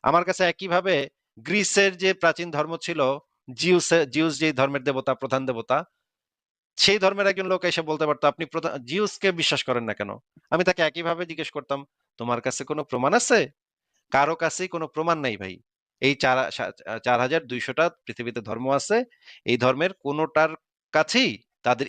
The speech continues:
ঈশ্বর বা তাদের গড বা তাদের দেবদেবী কিছুরই কোনো প্রমাণ নাই। প্রত্যেকটা ধর্মই হচ্ছে অন্ধবিশ্বাস।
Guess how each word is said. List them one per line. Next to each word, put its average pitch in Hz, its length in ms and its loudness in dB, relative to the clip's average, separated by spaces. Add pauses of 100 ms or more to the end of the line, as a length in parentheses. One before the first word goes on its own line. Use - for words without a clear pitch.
ঈশ্বর 160 400 2 (420)
বা 113 80 4
তাদের 123 280 2 (140)
গড 135 380 6 (220)
বা 120 120 0
তাদের 123 260 -2
দেবদেবী 131 520 -2 (360)
কিছুরই 185 320 -2
কোনো 175 200 2
প্রমাণ 117 300 -2
নাই। 165 180 0 (400)
প্রত্যেকটা - 600 2 (300)
ধর্মই 143 380 0
হচ্ছে 160 340 -2
অন্ধবিশ্বাস। 147 680 0